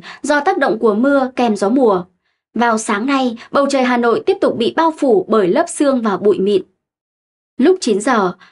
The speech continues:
tại điểm đo năm năm sáu Nguyễn Văn Cử, quận Long Biên, thuộc Cục Kiểm soát Ô nhiễm Môi trường hiển thị chỉ số A Q I là một trăm sáu mươi bảy, mức không khí xấu. Đáng chú ý, chỉ số này đang có xu hướng tăng nhanh trong bốn giờ gần đây.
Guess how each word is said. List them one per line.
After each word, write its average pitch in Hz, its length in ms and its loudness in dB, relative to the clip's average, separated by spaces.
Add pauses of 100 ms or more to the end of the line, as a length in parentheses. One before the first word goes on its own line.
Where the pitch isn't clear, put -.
(140)
tại 285 140 0
điểm 247 200 -2
đo 294 200 0
năm 294 220 0
năm 277 120 0
sáu 233 220 -2
Nguyễn 240 220 -2
Văn 269 160 -2
Cử, 220 340 2
quận - 220 0
Long 240 160 -4
Biên, 233 260 0 (220)
thuộc 277 200 2
Cục 269 200 0
Kiểm 214 180 0
soát 349 280 -2
Ô 269 100 0
nhiễm 226 220 0
Môi 262 160 2
trường 220 280 0
hiển 196 220 2
thị 240 220 -2
chỉ 233 140 0
số 208 260 0
A 277 180 0
Q 254 560 0
I 202 100 -6 (220)
là 240 200 2
một 220 200 -2
trăm 254 180 -2
sáu 208 160 -4
mươi 262 120 0
bảy, 214 300 0 (220)
mức 254 260 2
không 247 240 -2
khí 208 140 -2
xấu. 196 400 0 (580)
Đáng 226 220 0
chú 269 140 -2
ý, 240 320 0 (200)
chỉ 285 160 0
số 254 160 2
này 311 180 4
đang 285 160 -2
có 220 160 0
xu 269 160 -2
hướng 233 200 0
tăng 294 200 -2
nhanh 269 220 0
trong 254 180 -2
bốn 214 180 2
giờ 220 320 0
gần 202 120 -2
đây. 214 220 0